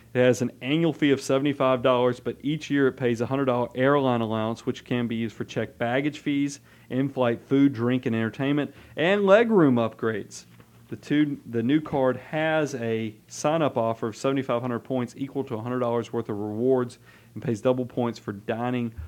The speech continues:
hotels, and car rentals. Airline cards typically charge an annual fee, but some waive it the first year. Um, so, I mean, those are type of things that you, you can think about. I,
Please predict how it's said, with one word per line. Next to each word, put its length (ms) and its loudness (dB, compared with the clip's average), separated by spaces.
hotels, 560 -2
and 100 -6
car 360 -4
rentals. 480 -12
Airline 380 0
cards 300 0
typically 300 0
charge 360 2
an 60 -2
annual 300 0
fee, 280 0
but 180 -2
some 300 -2
waive 220 2
it 100 -8
the 60 -4
first 520 -2
year. 380 -2
Um, 280 -6
so, 360 0
I 80 -10
mean, 240 -2
those 280 4
are 60 4
type 240 2
of 80 -2
things 260 0
that 180 -10
you, 240 0
you 120 -10
can 160 -8
think 260 -2
about. 460 -2
I, 300 -2